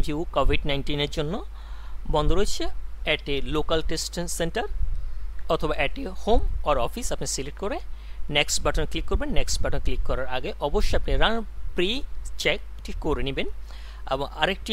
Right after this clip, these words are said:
important ব্যাপার আপনাদের সাথে share করি, সেটি হচ্ছে আপনি এই configuration আপনি আপনার ল্যাপটপের সাহায্যে করবেন অথবা এমন ডেস্কটপের সাথে করবেন যে ডেস্কটপের মধ্যে webcam রয়েছে।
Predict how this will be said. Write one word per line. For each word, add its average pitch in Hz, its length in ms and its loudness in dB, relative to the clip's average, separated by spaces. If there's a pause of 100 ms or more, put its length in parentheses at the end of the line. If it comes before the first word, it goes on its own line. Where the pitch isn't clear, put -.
important 175 380 -2
ব্যাপার 165 220 -2
আপনাদের 151 300 -4
সাথে - 200 -8
share 160 200 -4
করি, 180 200 -6
সেটি - 180 -6
হচ্ছে - 220 -4
আপনি 170 140 -2 (120)
এই 220 160 4
configuration 156 540 4
আপনি - 140 4
আপনার 139 140 4
ল্যাপটপের 135 320 6
সাহায্যে - 300 6
করবেন 214 200 0 (380)
অথবা - 200 0
এমন 233 160 4
ডেস্কটপের - 340 4
সাথে 208 200 6
করবেন 196 240 4
যে 165 60 8 (140)
ডেস্কটপের 156 440 0
মধ্যে 160 200 2
webcam 151 400 0
রয়েছে। 170 220 -2